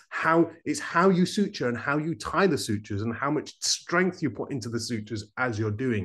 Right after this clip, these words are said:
it. It's your drilling protocol that when you're drilling and you're getting tactile feedback from the bone, it's, "Okay, it feels like this. I'm therefore going to modify what we call the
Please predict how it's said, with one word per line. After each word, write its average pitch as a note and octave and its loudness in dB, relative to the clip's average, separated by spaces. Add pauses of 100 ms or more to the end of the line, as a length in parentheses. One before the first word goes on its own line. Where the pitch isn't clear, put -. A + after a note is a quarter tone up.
(160)
it. B2+ -6 (260)
It's - -4
your C#3 2
drilling D#3 6
protocol C#3 2
that A#2+ 0 (260)
when D3 6
you're F3 6
drilling E3 8
and B2+ -6
you're C3 0
getting B2 -6
tactile - 0
feedback C#3+ 0
from C3+ -6
the A2+ 2
bone, A2+ 0 (440)
it's, C#3+ -2 (120)
"Okay, C#3 2 (120)
it A2 -6
feels D#3+ 4
like C#3 0
this. D3 -2
I'm C3+ 2
therefore D3+ 2
going B2+ -2
to A2+ -6 (140)
modify A#2+ 0 (580)
what C3+ 4
we C3+ -2
call C#3+ 6
the A#2 2